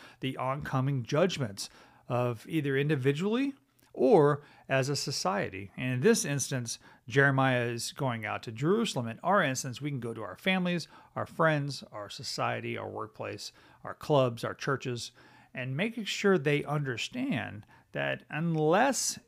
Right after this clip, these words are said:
we allow God to, uh, drive us and, and lead us in a way, we're going to be going the wrong direction. So let's finish up on nineteen. Uh, it's talking about Jerusalem. "They will fight you,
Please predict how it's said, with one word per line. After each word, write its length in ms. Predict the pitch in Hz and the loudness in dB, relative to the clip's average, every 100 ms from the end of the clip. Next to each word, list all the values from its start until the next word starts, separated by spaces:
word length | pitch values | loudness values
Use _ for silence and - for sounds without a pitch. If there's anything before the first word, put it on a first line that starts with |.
| _ | _
we 400 | 156 139 190 202 190 - _ _ - | -6 -2 0 0 -6 -14 _ _ -6
allow 460 | 139 127 139 160 151 | -2 2 6 6 4
God 420 | 117 135 131 120 | 2 2 2 0
to, 380 | - 135 123 123 - - _ - | -4 -2 -4 -6 -12 -20 _ -14
uh, 160 | 113 110 | -10 -8
drive 480 | 113 123 139 220 254 | 0 6 8 8 6
us 460 | 110 87 - - - - | 0 -2 -8 -10 -12 -14
and, 240 | 123 120 | -12 -10
and 140 | 120 135 | -8 -6
lead 340 | 139 208 185 | -2 0 0
us 260 | 92 - 127 | -2 -4 -10
in 80 | |
a 60 | 98 | -8
way, 420 | 104 139 107 101 - - - - | -2 0 0 -2 -10 -20 -14 0
we're 160 | 143 | 2
going 280 | 143 143 139 | 2 2 0
to 100 | - | -2
be 100 | 127 | -6
going 320 | 110 131 123 107 | -4 -2 -2 -4
the 160 | 104 | -8
wrong 560 | 98 107 101 101 101 95 _ _ _ | -10 -6 -4 -4 -6 -10 _ _ _
direction. 500 | 113 95 90 - - - _ _ | -10 -8 -8 -12 -18 -20 _ _
So 100 | - | -8
let's 100 | 123 | -4
finish 260 | - 147 131 | 0 2 2
up 160 | 139 | 0
on 80 | 123 | 0
nineteen. 380 | 110 110 113 92 _ _ _ _ _ _ _ _ _ _ _ - - - - - | -6 -8 -12 -16 _ _ _ _ _ _ _ _ _ _ _ -20 -20 -20 -20 -6
Uh, 120 | 120 113 | 0 0
it's 80 | - | 4
talking 240 | 151 151 | 4 4
about 160 | 143 120 | 2 2
Jerusalem. 440 | 131 131 131 113 | 0 -2 -2 2
"They 100 | 147 | 4
will 120 | 135 | 4
fight 360 | 123 - 180 - | 2 6 6 6
you, 300 | 131 120 | -2 -2